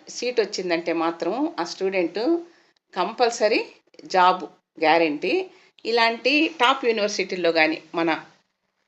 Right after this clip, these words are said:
పిల్లల్ని కానీ చదివించగలిగితే వాళ్ళకి భవిష్యత్తు కూడా చాలా బాగుంటుంది. అమెరికా పంపించే ముందు యూనివర్సిటీస్ అంతా కూడా బాగా ఎంక్వైరీ చేసి పంపించండి. ఇది లేడీస్ హాస్టల్. ప్రతి రూమ్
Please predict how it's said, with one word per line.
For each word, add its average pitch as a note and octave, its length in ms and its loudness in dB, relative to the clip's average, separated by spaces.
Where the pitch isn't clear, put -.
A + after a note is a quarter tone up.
పిల్లల్ని G3+ 340 4
కానీ D#3 240 0
చదివించగలిగితే F3 840 -2
వాళ్ళకి G#3 300 0
భవిష్యత్తు G3 480 2
కూడా G#3+ 180 0
చాలా E3 260 0
బాగుంటుంది. E3 640 0
అమెరికా B3+ 360 0
పంపించే G3+ 480 -2
ముందు F3+ 340 -2
యూనివర్సిటీస్ G3+ 680 -4
అంతా E3+ 240 -4
కూడా G#3 240 -2
బాగా F#3 320 0
ఎంక్వైరీ F#3 440 0
చేసి D#3+ 300 0
పంపించండి. E3+ 640 -4
ఇది G#3+ 180 -4
లేడీస్ A3 420 4
హాస్టల్. D#3 500 -2
ప్రతి G#3 300 -2
రూమ్ A3+ 200 -4